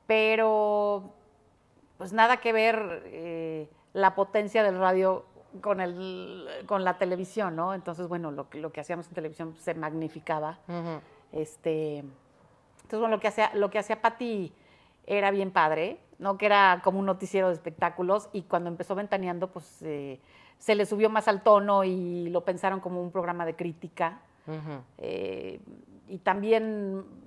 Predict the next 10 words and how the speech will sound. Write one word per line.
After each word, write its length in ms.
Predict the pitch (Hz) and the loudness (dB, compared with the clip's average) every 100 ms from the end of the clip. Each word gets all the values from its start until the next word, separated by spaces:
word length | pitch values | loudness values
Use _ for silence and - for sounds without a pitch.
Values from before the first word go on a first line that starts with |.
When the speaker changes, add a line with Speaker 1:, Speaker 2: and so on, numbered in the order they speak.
| - 190 | -8 4
Speaker 1:
dábamos 260 | 202 220 | 4 4
noticias, 340 | 240 247 381 415 | 0 0 -2 -2
pero 180 | 294 180 | 0 0
básicamente 480 | 196 196 208 180 180 | 0 -2 -4 -4 -6
era 60 | |
un 40 | 170 | -6
programa 220 | 170 160 | -6 -6
de 60 | 156 | -10
crítica 320 | 160 151 135 | -10 -8 -8
ar-, 120 | 147 | -8